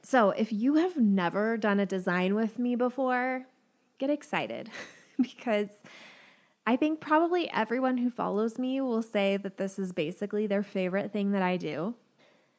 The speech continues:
And I have so many clients who, like, this was, like, their first introduction to me or their first thing with me, and they love it. So I really am so excited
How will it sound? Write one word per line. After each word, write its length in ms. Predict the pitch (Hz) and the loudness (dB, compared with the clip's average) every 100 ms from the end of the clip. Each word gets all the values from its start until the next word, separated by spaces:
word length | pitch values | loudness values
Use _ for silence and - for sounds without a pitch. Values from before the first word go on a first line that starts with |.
| _ - | _ -4
And 800 | 220 214 214 208 208 202 196 196 - | 2 4 4 4 2 2 0 -2 -6
I 80 | 202 | -4
have 180 | 220 208 | -2 -4
so 320 | - 214 202 | -6 -2 2
many 220 | 214 226 | 2 0
clients 640 | 220 208 185 190 185 - | -4 -6 -4 -4 -6 -8
who, 140 | - 196 | -4 -2
like, 260 | 180 175 | -2 -2
this 240 | 190 202 226 | -2 -2 -4
was, 180 | 214 | -4
like, 160 | 214 196 | -4 -4
their 160 | 196 202 | -4 -4
first 540 | - - 190 202 - | -6 -2 0 0 -2
introduction 680 | 220 220 214 208 - 220 214 | -2 0 0 -2 -2 -4 -2
to 120 | 214 | -2
me 320 | 208 202 202 | 0 0 0
or 140 | 180 175 | -2 -6
their 160 | 180 | -6
first 500 | 175 - 196 220 - - - | -8 -4 -2 -2 -6 -12 -4
thing 240 | 202 202 | -2 0
with 240 | 202 196 202 | 0 -2 -4
me, 520 | 190 190 185 185 196 - - _ - | -4 -4 -4 -6 -10 -18 -20 _ -8
and 120 | 196 | -2
they 140 | 196 185 | 0 0
love 460 | 185 190 208 202 | -2 0 0 0
it. 480 | 208 202 202 - - _ _ _ _ _ | 0 0 -2 -6 -18 _ _ _ _ _
So 300 | - 202 185 | -2 2 2
I 120 | - 220 | 0 0
really 800 | 202 202 214 220 226 226 233 _ - | 0 0 0 0 -2 -2 -6 _ -6
am 140 | 214 | -6
so 240 | 208 - 190 | -4 -4 -4
excited 760 | 190 - 190 180 233 247 277 | -4 -6 -4 -2 -2 -2 -4